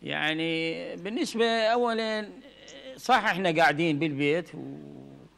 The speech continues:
وخليك بالبيت، رفعنا شعار، والطالب همين، لكن العملية التربوية ضروري، ضروري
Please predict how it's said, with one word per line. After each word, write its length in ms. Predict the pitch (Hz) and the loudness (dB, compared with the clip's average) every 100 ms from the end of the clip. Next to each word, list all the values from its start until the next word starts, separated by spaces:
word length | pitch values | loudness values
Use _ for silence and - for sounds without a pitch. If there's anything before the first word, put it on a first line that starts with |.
| - _ _ _ _ - | -20 _ _ _ _ -8
وخليك 580 | 147 175 170 170 160 | -4 0 2 2 2
بالبيت، 500 | 160 151 151 165 175 | 2 2 4 4 4
رفعنا 400 | 165 - 147 147 | 0 2 2 2
شعار، 640 | 139 160 135 151 156 175 226 | 2 2 4 6 6 2 0
والطالب 640 | 160 156 170 165 156 139 | -2 0 4 6 6 2
همين، 420 | 151 147 143 143 | 0 0 -2 0
لكن 360 | 147 147 175 170 | 0 0 -2 -4
العملية 520 | 156 160 160 214 202 | -2 0 -2 0 -2
التربوية 720 | - 170 156 156 190 196 180 | 0 -2 0 0 0 0 0
ضروري، 640 | 160 165 185 208 190 170 165 | 2 2 4 4 4 2 0
ضروري 840 | 165 165 196 190 185 185 185 185 | 0 0 2 2 2 0 -2 -4